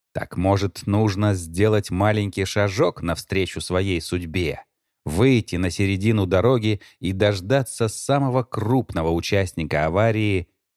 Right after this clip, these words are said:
чтобы наверняка... Вокруг только тьма. Никита всматривался в сумерки, походившие на ночь в кромешном лесу. Он не ощущал боли,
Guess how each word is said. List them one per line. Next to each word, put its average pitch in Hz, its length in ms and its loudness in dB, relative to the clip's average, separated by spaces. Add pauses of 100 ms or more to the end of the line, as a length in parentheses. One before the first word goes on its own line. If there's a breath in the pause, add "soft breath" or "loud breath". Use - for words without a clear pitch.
чтобы 117 440 0
наверняка... 98 920 0 (960)
Вокруг 117 640 2
только 101 540 2
тьма. 95 500 -2 (380)
Никита 131 540 0
всматривался 113 880 2
в 110 60 -4
сумерки, 85 920 -2
походившие 95 680 0
на 95 160 0
ночь 101 320 0
в - 140 -16
кромешном 92 680 0
лесу. 85 540 -4 (320)
Он 107 260 2
не 120 200 2
ощущал 120 680 0
боли, 92 580 0